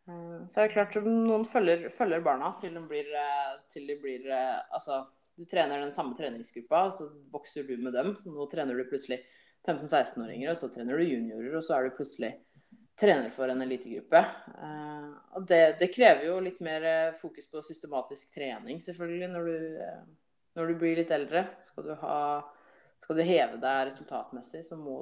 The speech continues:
du kanskje ta litt grep som du ikke har trengt å tenke over, eh, på tidligere stadie. Og det er jo ting som da må gjøres i samsvar med en trener.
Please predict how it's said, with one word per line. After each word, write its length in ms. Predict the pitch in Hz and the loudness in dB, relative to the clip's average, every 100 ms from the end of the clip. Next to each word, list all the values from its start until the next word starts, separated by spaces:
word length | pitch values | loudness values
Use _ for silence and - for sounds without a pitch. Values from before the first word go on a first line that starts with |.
| 127 | -8
du 60 | 139 - - - - | -10 -12 -16 -20 -2
kanskje 260 | 175 160 147 156 | 0 0 0 2
ta 100 | 135 | 4
litt 160 | 139 135 | 4 2
grep 260 | 120 - | 0 -2
som 220 | - 147 139 | -4 -4 -2
du 80 | |
ikke 180 | 143 - 120 | 0 0 2
har 180 | 127 123 - _ _ - | 2 0 -8 _ _ 0
trengt 240 | 135 135 | 0 2
å 80 | 135 | -2
tenke 240 | 151 135 | -4 -2
over, 400 | 127 113 123 123 131 | -4 -2 -2 0 2
eh, 460 | 131 127 123 127 127 127 _ _ | 2 2 0 -4 -8 -14 _ _
på 80 | - | -10
tidligere 440 | - 143 120 110 113 | -4 -2 -2 -2 -2
stadie. 420 | - 110 123 160 - - _ | 0 0 4 4 2 -10 _
Og 120 | 170 | -2
det 80 | 185 | 6
er 160 | 214 196 | 8 8
jo 80 | 196 | 4
ting 120 | 165 151 | -4 -8
som 140 | 165 | -6
da 140 | 147 143 - _ _ _ _ _ _ - | -4 -4 -8 _ _ _ _ _ _ -20
må 360 | 131 202 202 214 | -10 -4 2 2
gjøres 280 | 208 139 185 | 2 0 -4
i 40 | |
samsvar 420 | 180 147 - 131 131 | -6 -6 -4 -2 -2
med 120 | 135 | -6
en 80 | 139 | -6
trener. 400 | 143 120 127 | -6 -6 -6